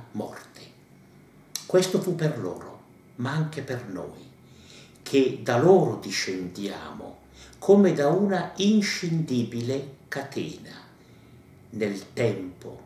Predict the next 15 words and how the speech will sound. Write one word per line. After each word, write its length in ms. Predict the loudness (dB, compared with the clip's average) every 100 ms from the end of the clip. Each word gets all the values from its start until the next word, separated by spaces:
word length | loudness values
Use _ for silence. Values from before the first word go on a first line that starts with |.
| -14
nelle 260 | -4 -2 0
generazioni. 1120 | -2 -4 -6 -6 -6 -4 -4 -4 -6 -12 -18 -18 -20 -20 -20 -20 -20 -20 -20 -20 -20 -20 -20 -20 -12
Gesù, 340 | -2 0 0 -6 -14 -20 -20 -20 -20 -20 -18 -14 -12 -6
con 100 | -2
la 60 |
sua 280 | 0 2 0
passione, 680 | 0 0 0 0 -2 -6 -16 -14 -2
morte 540 | 0 2 0 0 0
e 40 |
resurrezione, 1200 | 2 -2 -2 -2 -2 -4 -2 -2 -4 -6 -10 -6
rivela 680 | -4 0 2 2 2 -2 -4 -12 -20 -6
la 160 | 0 2
gravità 920 | 2 0 -2 -2 -6 -4 -4 -4 -10
del 180 | -8 -8 -8
peccato 800 | -12 -12 -12 -12 -12 -14 -20